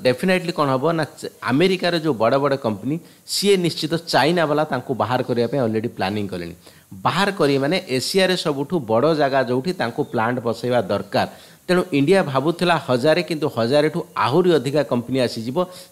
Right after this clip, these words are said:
ଯଦି ଚାଇନା ଓ ଆମେରିକାର ଶତ୍ରୁତା ବହୁତ ବଢ଼ିଯାଏ। ତେଣୁ ନିଶ୍ଚିତ ଭାବରେ ଆମେ କହିପାରିବା ଭାରତ ପାଇଁ ଗୋଟେ ବଢ଼ିଆ ଅପରଚ୍ୟୁନିଟି। ଏଁ, ତ ଯଦି ଆମେରିକା ଏଇସବୁ ଜିନିଷକୁ ବିଲ୍ଟା ପାସ୍ କରିଦିଏ, ତ ଚାଇନା ନିଶ୍ଚିତ ଭାବରେ ତାଙ୍କୁ ବିଦା କରିବ, ଯେଉଁଟାକି ବେନିଫିଟ୍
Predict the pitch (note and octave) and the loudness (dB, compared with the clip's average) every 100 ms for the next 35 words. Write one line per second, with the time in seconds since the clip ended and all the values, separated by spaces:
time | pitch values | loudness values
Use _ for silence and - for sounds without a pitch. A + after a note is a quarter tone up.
0 | G#2+ G2+ C3+ C3+ F3+ F3+ - A#2 C3+ D#3 | -6 2 2 2 -4 -2 0 2 2 0
1 | D#3+ - A#2 B2+ B2+ C3+ C3 - - A#2+ | -2 -2 0 0 0 -2 -2 -6 -6 -4
2 | C#3 C#3 F#2 G#2+ G#2+ C3+ C3 G#2 G#2 G2 | -2 -2 0 0 2 0 -2 0 0 0
3 | F2 E2 - - - - _ - F#3+ E3 | -4 -6 -8 -18 -20 -20 _ 0 2 4
4 | C3+ - G3+ F#3+ E3 E3+ D#3+ E3 D3 E3 | 2 0 0 2 2 2 2 0 -2 0
5 | E3+ E3 A#2+ - D#3+ D#3+ - D3+ D#3 D3 | 2 0 0 -4 -2 -2 -2 -2 0 0
6 | F#2+ G#2+ A#2 D#3+ - - - D3 D3 D#3 | 0 0 2 0 -2 -6 0 0 2 -2
7 | D3+ D#3+ - _ _ D#3 C#3+ F#2 - - | -2 -4 -10 _ _ -2 -2 -2 -8 -4
8 | C3 A2+ C3 E3+ F#3 G#2+ B2 D3+ D#3 E3 | 0 2 2 2 0 0 2 2 2 2
9 | C#3 C#3 D#3 C#3+ D3+ C#3+ D3 C#3 G#2 C3+ | 0 0 -2 -2 -2 -2 -2 -2 0 0
10 | C3+ C#3+ - A2 - - D3 D#3 A#2+ F#2 | 2 0 2 0 0 -2 0 0 -2 -4
11 | - - A#2+ C3+ B2 D#3 D3 A2+ A2+ E3 | -8 -6 -2 2 2 4 2 0 0 0
12 | D3+ C#3+ C3+ D3 C#3 B2+ C3+ C3+ D#3 C3+ | 0 0 -2 -4 -4 0 0 0 -2 -2
13 | C3 C3 C3+ A2+ A2 G2 D3+ | -2 0 -2 0 -2 -2 -4